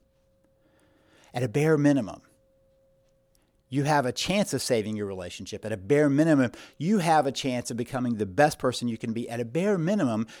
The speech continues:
you have a chance of changing the dynamics between you so that things get better as you move forward. Those are the pieces that are actually completely within your control. Changing yourself,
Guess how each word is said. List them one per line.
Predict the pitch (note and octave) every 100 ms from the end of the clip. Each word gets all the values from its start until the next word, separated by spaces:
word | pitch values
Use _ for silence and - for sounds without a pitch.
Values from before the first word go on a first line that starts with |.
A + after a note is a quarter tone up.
| -
you | F#3
have | F3
a |
chance | - D#3+ D#3 D3+
of | - C3+ -
changing | - - F3 G#3+ F#3+ F#3+ E3
the | C#3
dynamics | A#2+ C#3+ D3+ D3+ D#3 D3 -
between | B2+ - E3 F#3 F#3
you | A#2+ F2+ E2 G#2 - - -
so | - D#3
that | D3 C#3+ -
things | E3+ F#3 F3+
get | - D#3 A2+
better | C#3+ D3 D3
as | C#3 A#2+
you | B2
move | B2 A#2
forward. | - A2+ G#2 E2+ - _ _ _ _ _ _ _ _ - - _
Those | A#2+ A3 C#4
are | B3
the | F3
pieces | - E3 D3 B2
that | C3+
are | C3+ -
actually | D#3+ G#3+ - C3+
completely | C#3+ - A#3+ F#3
within | C#3+ C#3+ D3+
your | C#3
control. | C3+ C3 - F3+ - - _
Changing | - F#3 A3+ G#3+ G3
yourself, | F#3 G3 G3 A3